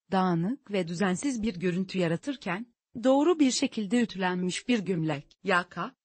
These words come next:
kişiye daha profesyonel bir görünüm kazandırır. Ütülenmesi gereken bir gömlek yakasında kullanılan özel bir makine, bu işe hızlı ve etkili bir şekilde yapmanıza yardımcı olur. Gömlek yakası ütüleme makinesi,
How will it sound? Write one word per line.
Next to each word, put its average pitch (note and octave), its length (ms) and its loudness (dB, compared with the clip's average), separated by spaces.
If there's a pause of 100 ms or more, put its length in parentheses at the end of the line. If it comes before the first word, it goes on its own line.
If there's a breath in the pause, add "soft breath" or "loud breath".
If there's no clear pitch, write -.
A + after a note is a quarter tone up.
(100)
kişiye F#3+ 460 -2
daha G3+ 200 -2
profesyonel C4+ 800 0
bir A#3+ 120 2
görünüm G3 480 2
kazandırır. D#3+ 760 -4
Ütülenmesi A#3 640 0
gereken G#3+ 500 0
bir G#3 120 -2
gömlek G3+ 460 2
yakasında A3+ 600 0
kullanılan G3+ 680 0
özel A3+ 400 2
bir A3 140 -2
makine, G#3+ 600 -2 (200)
bu D#4+ 200 4
işe D#4+ 260 4
hızlı F#3 420 0
ve E3+ 100 2
etkili B3 420 -2
bir B3 140 2
şekilde F#3+ 440 -4
yapmanıza F3+ 560 0
yardımcı F#3 600 0
olur. D3 280 -12 (120)
Gömlek C4 540 4
yakası B3+ 380 -2
ütüleme B3 480 2
makinesi, A3+ 680 -4